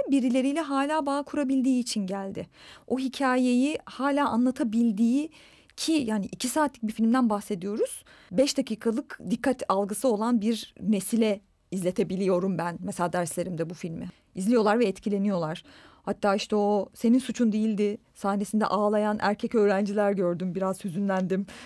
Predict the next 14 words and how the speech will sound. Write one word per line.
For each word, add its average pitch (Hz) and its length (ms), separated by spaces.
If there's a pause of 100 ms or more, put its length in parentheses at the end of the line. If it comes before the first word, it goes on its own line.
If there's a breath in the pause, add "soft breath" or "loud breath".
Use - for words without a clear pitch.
(140)
e, 190 280
bu 196 100
durumdan 175 440
falan. 262 360
Neyse 403 240
yani - 240
geçelim. 285 320 (460 loud breath)
E, 190 140
kıymetli 240 320 (100)
bir 554 160
yerde 208 180
duruyor 156 320 (180)
tabii - 260
ki. - 220